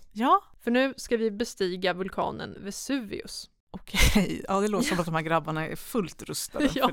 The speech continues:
Speaker 1: det.
Speaker 2: De är inte alls, hade de levt idag så hade de ju åkt på såna här helt, helt oförberedda resor till Mount Everest för att förverkliga sig själva och sen
Speaker 1: Ja.
Speaker 2: Ja. Det, det är inte bra det här. Men hur bestiger man då en vulkan som ett kungligt följe på den här tiden?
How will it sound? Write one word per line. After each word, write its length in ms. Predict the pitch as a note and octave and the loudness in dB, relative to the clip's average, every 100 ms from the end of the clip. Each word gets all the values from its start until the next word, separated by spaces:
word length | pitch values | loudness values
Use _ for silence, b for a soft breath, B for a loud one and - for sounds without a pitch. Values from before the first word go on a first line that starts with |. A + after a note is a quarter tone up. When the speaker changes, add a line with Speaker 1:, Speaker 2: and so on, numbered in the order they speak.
| C4 | 2
Speaker 1:
det. 100 | C4+ B C#5+ C#5 - C#5+ C#5+ A4 | 0 B 2 2 0 -4 -4 2
Speaker 2:
De 100 | C4 | 4
är 20 | |
inte 140 | C#4+ B3 | 6 6
alls, 160 | A#3 | 6
hade 300 | - A3 B3 | 4 4 2
de 120 | B3+ | 0
levt 240 | C4 C4+ - | 0 -2 0
idag 240 | A#3 A3+ | 2 4
så 80 | G#3+ | 4
hade 140 | G3 | 0
de 100 | F#3+ | 0
ju 60 | F#3+ | -2
åkt 280 | F#3+ - - | -4 -8 -6
på 200 | F#3+ F3+ | -4 -4
såna 180 | F3+ E3+ | -6 -8
här 60 | |
helt, 240 | G3 E3+ - - | -6 -8 -8 -14
helt 280 | G3 B3 G3+ | 2 2 2
oförberedda 520 | A3+ - G3+ G3+ F#3+ | 0 -2 2 2 2
resor 260 | F#3 F#3 G3+ | 0 -2 -6
till 120 | G3 | -4
Mount 300 | F#3 F#3+ - | -2 0 0
Everest 480 | G3+ F#3 F3+ - - | 0 0 -2 -4 -6
för 100 | F#3+ | -6
att 80 | - | -2
förverkliga 480 | G#3 F#3 - G#3 | 0 0 -2 -6
sig 160 | F#3+ G3+ | -4 -2
själva 440 | G3+ F#3+ F#3 F3+ | 0 -2 -2 -2
och 100 | - - | -4 -6
sen 260 | - - G#3 | -10 -4 0
Speaker 1:
Ja. 420 | G#3+ G#3 G3 F#3 - | 2 2 0 -4 -6
Speaker 2:
Ja. 240 | A3 G3+ G3+ - _ _ _ _ - - - C4 G#3+ - | -4 -4 -8 -18 _ _ _ _ -20 -20 -20 -16 -16 -8
Det, 180 | G3+ G3+ | -4 -4
det 100 | G3 | -4
är 40 | |
inte 180 | G3 G3 | -6 -6
bra 240 | G3 G3 - | -2 -2 -2
det 60 | |
här. 160 | G3 F#3+ - | -6 -10 -4
Men 420 | A#3+ C4+ A3 G3+ | 2 4 2 -2
hur 220 | C#4 D#4+ C#4+ | -2 0 0
bestiger 600 | D4 - C#4 E4+ E4 D4+ | -2 -2 -2 0 0 2
man 160 | A#3 | 2
då 120 | G3 | 2
en 120 | F#3 G3 | 2 0
vulkan 600 | G3 - - - A#3 - | -4 2 2 4 0 -4
som 240 | - G#3+ | -4 -2
ett 120 | G3 - | -2 -2
kungligt 420 | A3+ G#3+ F#3 - | -2 0 -4 -2
följe 340 | A3+ G#3 G3+ | 0 0 -2
på 120 | - | -4
den 80 | G3+ | -4
här 60 | F#3 | -4
tiden? 440 | - A#3+ G3 G#3+ | -4 -4 -4 -6